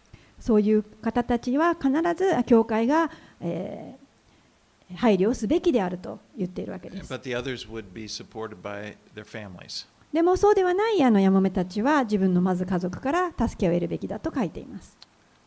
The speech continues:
Speaker 2: All right, verse eight. "If anyone does not provide for his relatives, and especially for members of his household, he is denied the faith and is worse than an unbeliever."
Speaker 1: 八節。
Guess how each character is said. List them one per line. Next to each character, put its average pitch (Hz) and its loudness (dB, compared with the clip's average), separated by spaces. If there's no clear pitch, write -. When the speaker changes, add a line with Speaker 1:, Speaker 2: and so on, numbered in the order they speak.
Speaker 2:
All 104 -4
right, 101 -6
verse 120 -4
eight. 120 -4
"If 117 -4
anyone 127 -4
does 113 -6
not 143 -4
provide 135 -4
for 123 -6
his 113 -8
relatives, 135 -4
and 113 -10
especially 156 -8
for 113 -10
members 113 -8
of 104 -10
his - -12
household, 143 -10
he 120 -10
is 104 -10
denied 113 -8
the - -8
faith 110 -8
and 107 -8
is 101 -10
worse 131 -6
than 120 -10
an 107 -12
unbeliever." 113 -8
Speaker 1:
八 285 2
節。 214 -2